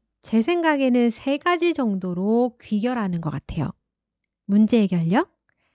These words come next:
의사소통력, 분석적 사고. 이 세 가지로 저는 귀결되는 것 같아요. 왜냐면 회사는 성과를 창출해야만 하는 조직이기 때문인데요.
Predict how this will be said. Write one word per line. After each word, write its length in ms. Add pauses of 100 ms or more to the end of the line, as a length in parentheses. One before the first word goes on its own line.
(200)
의사소통력, 840 (600)
분석적 520
사고. 340 (260)
이 200
세 220
가지로 840
저는 260
귀결되는 540
것 100
같아요. 360 (840)
왜냐면 680
회사는 760 (500)
성과를 640
창출해야만 1000
하는 240
조직이기 600
때문인데요. 720